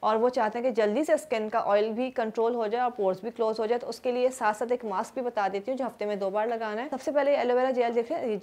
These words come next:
एलोवेरा रखा है, मैंने इसका जेल निकाल लिया है। एलोवेरा जेल आप लेंगे तकरीबन वन टीस्पून। एक फेस के लिए वन टीस्पून जेल बहुत होता है। वन टीस्पून जेल लिया। इसमें आप क्ले कोई सी भी ऐड कर सकते हैं, मुल्तानी मिट्टी ऐड कर सकते हैं, मैं व्हाइट क्ले ऐड कर रही हूँ, चाइना क्ले।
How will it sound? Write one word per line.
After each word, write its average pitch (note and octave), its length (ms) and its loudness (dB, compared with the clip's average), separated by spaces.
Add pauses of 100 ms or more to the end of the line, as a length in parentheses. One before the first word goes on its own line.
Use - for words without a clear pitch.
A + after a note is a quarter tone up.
एलोवेरा G#3+ 380 0
रखा A3+ 260 -4
है, F#4+ 60 -4
मैंने C#4 120 -2
इसका B3+ 160 -4
जेल G3 240 -2
निकाल G#3 320 -4
लिया G#3 180 -2
है। F4 140 -8 (640)
एलोवेरा B3 340 0
जेल A#3+ 260 0
आप B3+ 160 -2
लेंगे B3 220 -2
तकरीबन C#4+ 500 -6 (1400)
वन A3 220 2
टीस्पून। B3+ 420 -4
एक A#3+ 240 -4
फेस B3 260 2
के C#4 100 -2
लिए C#4 140 0
वन A#3+ 160 -2
टीस्पून C4 380 -4
जेल A3 200 0
बहुत F#3+ 300 -8
होता - 180 -12
है। - 240 -18 (1080)
वन A#3+ 160 -2
टीस्पून C4 340 -2
जेल A#3 200 2
लिया। B3 320 -2
इसमें B3+ 300 -4
आप C4 360 -2
क्ले C#4 280 8
कोई D4 260 2
सी D#4 120 -2
भी E4 100 0
ऐड D4+ 180 4
कर D#4 120 4
सकते D4+ 280 0
हैं, D4+ 80 2
मुल्तानी B3+ 400 2
मिट्टी A#3+ 280 0
ऐड C#4 220 2
कर C4+ 140 0
सकते C#4 260 -2
हैं, C4+ 80 -2
मैं C4+ 60 0
व्हाइट A3+ 240 2
क्ले A#3+ 200 0
ऐड A#3 220 -4
कर A3+ 180 -2
रही A3+ 80 0
हूँ, B3 80 -2
चाइना G#3+ 300 -4
क्ले। A3+ 280 -4